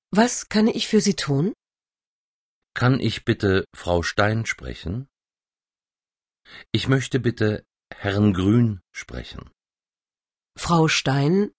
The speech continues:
Speaker 1: Herr Grün ist nicht im Büro. Kann ich ihr, ihm etwas ausrichten?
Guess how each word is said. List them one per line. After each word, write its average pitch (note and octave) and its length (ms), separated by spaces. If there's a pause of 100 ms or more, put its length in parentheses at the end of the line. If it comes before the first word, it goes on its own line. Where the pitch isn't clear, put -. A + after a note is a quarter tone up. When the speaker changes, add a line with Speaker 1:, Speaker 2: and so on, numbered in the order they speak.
(160)
Speaker 1:
Herr D#3 160
Grün D#3+ 640 (200)
ist - 220
nicht D#3 220
im D3 160
Büro. D#3+ 520 (680)
Kann C#4 240
ich - 220
ihr, C4+ 420 (420)
ihm B3+ 400 (380)
etwas - 380
ausrichten? A#3 640